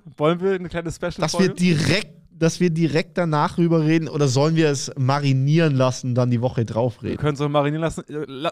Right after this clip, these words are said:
Speaker 1: lasst uns das sagen. Lasst euch, lasst euch überraschen, wo, wozu uns Dominik und ich uns entscheiden.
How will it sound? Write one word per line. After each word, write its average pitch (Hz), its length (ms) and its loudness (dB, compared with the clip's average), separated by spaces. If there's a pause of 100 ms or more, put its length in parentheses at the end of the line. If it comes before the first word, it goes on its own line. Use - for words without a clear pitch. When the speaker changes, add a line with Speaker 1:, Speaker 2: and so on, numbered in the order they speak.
(140)
Speaker 1:
lasst 175 180 0
uns 180 140 -6
das 156 160 -2
sagen. 131 240 2
Lasst 156 260 0
euch, 156 180 2
lasst 156 220 0
euch 165 100 -4
überraschen, 143 540 0
wo, 135 340 4
wozu 127 420 -4
uns 131 200 -4
Dominik 139 320 -2
und 117 80 -6
ich 139 140 -4
uns 127 200 -4
entscheiden. 117 460 -4